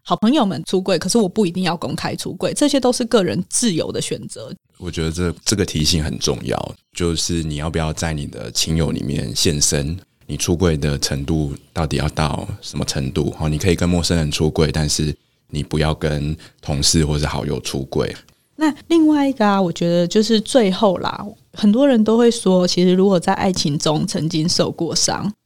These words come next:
Speaker 1: 就会不敢再谈恋爱。这件事情你觉得要怎么看呢？
Speaker 2: 哦，我觉得这样子就是非常，就是失去了非常多人生经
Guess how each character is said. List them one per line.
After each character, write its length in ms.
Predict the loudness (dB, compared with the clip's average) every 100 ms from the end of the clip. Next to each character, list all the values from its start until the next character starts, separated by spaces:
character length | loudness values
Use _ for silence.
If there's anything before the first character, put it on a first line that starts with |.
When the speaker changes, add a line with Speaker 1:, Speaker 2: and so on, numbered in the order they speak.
| _ _
Speaker 1:
就 140 | 4 6
会 120 | 6
不 220 | 6 2
敢 200 | 4 0
再 180 | 2 0
谈 180 | 0 -2
恋 160 | -2 -2 -6
爱。 200 | -10 -10 _ _ _
这 140 | -2 2
件 200 | 4 4
事 180 | 4 2
情 160 | 2
你 100 | 0
觉 180 | -4 -4
得 220 | -4 -4 -6 -8
要 140 | 0 0
怎 120 | 2
么 120 | -4 -6
看 300 | -2 0 -2
呢？ 300 | -8 -8 -10 -10 _ _ _
Speaker 2:
哦， 120 | 0
我 140 | 2 4
觉 160 | 4
得 140 | 4 4
这 140 | 6
样 120 | 4
子 160 | 4 2
就 220 | 4 2
是 580 | 4 4 6 6 4 0
非 260 | -2 0
常， 260 | 2 0 -2
就 100 | 0
是 80 | 2
失 180 | 2 0
去 180 | 2
了 120 | 0 2
非 100 | 0
常 300 | 0 -2 0
多 240 | 0 0
人 160 | 0 2
生 240 | 2 2
经 180 | 2